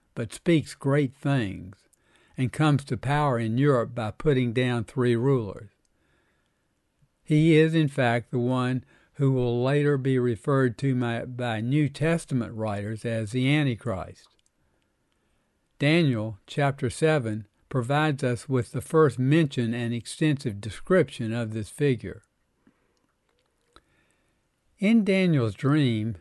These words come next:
the nature and actions of the little horn Antichrist is further revealed. Daniel describes him as follows. "He seemed greater than its fellows.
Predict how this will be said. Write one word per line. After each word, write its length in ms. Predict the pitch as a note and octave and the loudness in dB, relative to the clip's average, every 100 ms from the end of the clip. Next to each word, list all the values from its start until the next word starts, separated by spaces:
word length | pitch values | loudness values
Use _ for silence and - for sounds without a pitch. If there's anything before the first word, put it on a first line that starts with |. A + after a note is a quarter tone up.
| _ - | _ -6
the 120 | A#2 | -2
nature 560 | B2 D3+ F3+ D#3+ D3+ C#3+ | 0 2 2 0 -2 -2
and 200 | B2 B2+ | -2 0
actions 560 | D#3+ E3 - B2 G#2+ | 0 -2 -2 -4 -2
of 160 | A#2 A#2 | -4 -4
the 80 | A#2+ | -2
little 360 | C3+ D3+ C3+ | 2 2 2
horn 400 | G#2 C3+ B2+ B2 | -2 -2 -2 -2
Antichrist 800 | B2+ D3 C3+ - A#2+ G#2 A2 - | -2 0 -2 -2 -4 -2 -4 -6
is 160 | A2+ - | -8 -6
further 400 | C#3 B2+ A#2+ A#2+ | -2 -2 0 0
revealed. 720 | B2 B2 D3+ C3+ F#2 D#2+ - _ _ _ _ _ _ _ _ _ _ _ _ _ _ | 0 0 0 0 -2 -8 -14 _ _ _ _ _ _ _ _ _ _ _ _ _ _
Daniel 460 | C3 C#3 D#3 D#3 A#2+ | -2 2 2 2 0
describes 680 | A2+ - - C#3 C#3 C3 - | -2 -4 0 2 2 2 0
him 220 | A#2+ A#2 | 0 0
as 140 | A2 | -2
follows. 760 | - B2+ B2 G#2+ D#2+ F2+ G2+ _ - _ _ _ _ _ _ _ _ _ _ | -4 -4 -2 -4 -8 -12 -16 _ -20 _ _ _ _ _ _ _ _ _ _
"He 180 | E3+ | -2
seemed 480 | C3+ - F#3 F3+ D3+ | 0 2 2 4 2
greater 460 | - D#3 F#3+ F3+ A#2+ | 2 4 6 6 4
than 240 | A#2 A2 | 2 0
its 240 | G#2 F#2+ - | -2 -8 -6
fellows. 640 | B2+ G#2+ F2 A#2+ A#2+ - | -4 -2 -6 -10 -18 -20